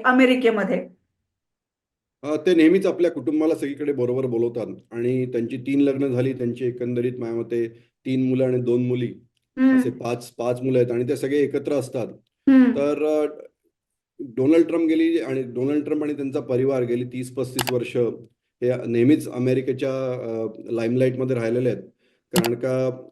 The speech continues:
Speaker 2: अ, त्यांच्या पूर्वीच्या, त्यांनी एका मॉडेलशी लग्न केलं होतं, त्याच्यानंतर इ-, इवांका आणि डोनाल्ड आणि तिसऱ्या मुलाची जी आई आहे,
Speaker 1: हम्म.
Speaker 2: अ, तिच्याबरोबरचं लग्न आणि डिव्होर्स दोन्ही भयंकर गाजलं होतं. तर त्यामुळे त्यांची फॅमिली नेहमीच चर्चेत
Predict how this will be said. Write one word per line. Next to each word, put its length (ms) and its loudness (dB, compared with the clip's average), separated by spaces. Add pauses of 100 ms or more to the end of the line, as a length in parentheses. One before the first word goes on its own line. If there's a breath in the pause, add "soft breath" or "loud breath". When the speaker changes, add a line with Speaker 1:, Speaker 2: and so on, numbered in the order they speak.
Speaker 2:
अ, 320 -4 (600 soft breath)
त्यांच्या 300 -2
पूर्वीच्या, 800 -2
त्यांनी 300 -2
एका 160 0
मॉडेलशी 460 0
लग्न 200 -2
केलं 200 -2
होतं, 280 -2
त्याच्यानंतर 800 -4
इ-, 240 -8
इवांका 520 -2
आणि 240 0
डोनाल्ड 500 -2
आणि 320 -2 (360 soft breath)
तिसऱ्या 280 -4
मुलाची 400 -2
जी 160 -2
आई 260 0
आहे, 420 -4 (180)
Speaker 1:
हम्म. 160 8
Speaker 2:
अ, 120 2
तिच्याबरोबरचं 640 -2
लग्न 260 0
आणि 540 2 (160)
डिव्होर्स 480 0
दोन्ही 240 -2
भयंकर 420 -4
गाजलं 320 -2
होतं. 280 -4 (540)
तर 60 -2
त्यामुळे 540 2
त्यांची 540 -2
फॅमिली 340 0
नेहमीच 360 2
चर्चेत 260 -4